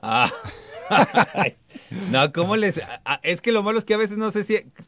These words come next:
mire, como Carrilla está buena esas cosas, y es como Carrilla, sí, lo que me preocupa es que a veces me topo gente que realmente cree esas cosas. No, no, no, yo qué más quisiera decirle, "Sí, Chivas compró el campeonato", no, pues se la regó Santander,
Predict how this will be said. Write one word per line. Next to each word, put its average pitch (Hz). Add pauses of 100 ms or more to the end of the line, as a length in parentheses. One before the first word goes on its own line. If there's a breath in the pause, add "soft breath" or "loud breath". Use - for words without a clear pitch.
mire, 160
como 165
Carrilla 226
está 247
buena 240
esas 214
cosas, 143
y 180
es 190
como 247
Carrilla, 185
sí, 190
lo 180
que 156
me 147
preocupa 143
es -
que 180
a 160
veces 185
me 185
topo 170
gente 196
que 160
realmente 185
cree 175
esas 180
cosas. 165 (420 soft breath)
No, 147
no, 185
no, 185
yo 165
qué 208
más 196
quisiera 190
decirle, 165
"Sí, 185
Chivas 185
compró 165
el 170
campeonato", 180
no, 214
pues 170
se 165
la 165
regó 170
Santander, 180